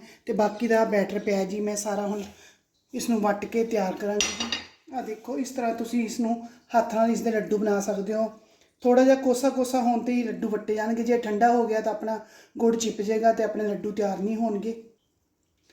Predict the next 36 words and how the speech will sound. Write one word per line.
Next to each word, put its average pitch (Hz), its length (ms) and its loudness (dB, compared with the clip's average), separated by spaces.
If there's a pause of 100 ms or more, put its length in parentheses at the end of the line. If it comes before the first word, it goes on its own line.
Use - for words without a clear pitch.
(300)
ਆਹ 233 60 -4
ਦੇਖੋ 214 300 2
ਜੀ, 214 300 -4 (180)
ਇਸ 226 120 -6
ਤਰ੍ਹਾਂ 226 200 -4
ਨਾਲ 214 180 -2
ਇਹ 214 80 -4
ਲੱਡੂ 202 260 2
ਤਿਆਰ 196 320 0
ਹੋ 214 100 2
ਗਿਆ। 214 220 -2 (1300)
ਛੋਟੇ 254 240 6
ਛੋਟੇ 254 320 4
ਲੱਡੂ 233 280 4
ਹੀ 262 120 8
ਬਹੁਤ 208 320 2
ਹੈ, 240 80 2
ਜ਼ਿਆਦਾ 208 300 4
ਵੱਡੇ 214 260 0
ਲੱਡੂ 208 480 -8 (160)
ਫਿਰ 233 160 -6
ਤੋੜ 214 240 0
ਕੇ 233 160 -2
ਖਾਣੇ 220 260 0
ਪੈਣਗੇ 226 380 2
ਜੀ। 240 180 0
ਇਸ 226 140 -4
ਨੂੰ 240 100 0
ਤੁਸੀਂ 240 220 -2
ਇੱਕ 233 160 -2
ਬਾਈਟ 202 300 4
ਵਿੱਚ 214 220 -2
ਹੀ 214 40 -4
ਖਾ 196 220 -6
ਸਕਦੇ 196 320 -2
ਹੋ। 226 100 2